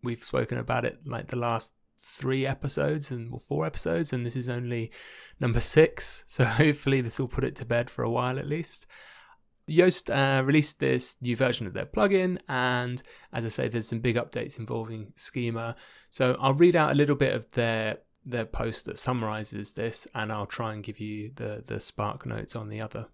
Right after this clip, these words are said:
parts. Yoast says, "Getting a schema dot org implementation right on a website was, until today, enormously painful.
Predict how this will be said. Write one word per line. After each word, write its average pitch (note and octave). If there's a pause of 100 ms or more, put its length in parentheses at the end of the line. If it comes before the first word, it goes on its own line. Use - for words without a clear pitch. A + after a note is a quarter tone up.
parts. - (600)
Yoast D#3
says, B2 (380)
"Getting G3+
a C#3+
schema D3
dot B2+
org B2
implementation A#2+
right B2
on B2
a A#2
website A2+
was, C3+
until A2+
today, C3+ (140)
enormously A2
painful. -